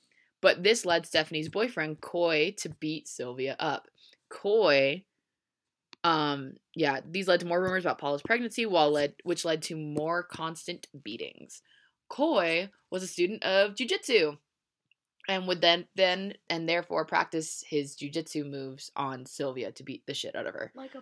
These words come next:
Speaker 2: punching bag?
Speaker 1: Like a punching bag. Like, he'd flip her into walls, he'd flip her to the ground, all this shit.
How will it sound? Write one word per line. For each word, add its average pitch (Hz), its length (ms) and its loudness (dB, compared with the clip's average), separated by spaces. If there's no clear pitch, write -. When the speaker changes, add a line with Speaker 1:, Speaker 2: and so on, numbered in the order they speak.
Speaker 2:
punching 285 460 -18
bag? 339 100 -12
Speaker 1:
Like 185 120 -4
a 196 40 -6
punching 208 300 -2
bag. 214 180 10
Like, 175 140 0
he'd 156 180 -4
flip 180 300 0
her 190 140 2
into 156 200 -2
walls, 160 760 0
he'd 165 140 -8
flip 151 200 -8
her 156 100 -4
to 151 160 -12
the 143 60 -6
ground, 151 680 -4
all 151 160 0
this 143 160 0
shit. - 340 -10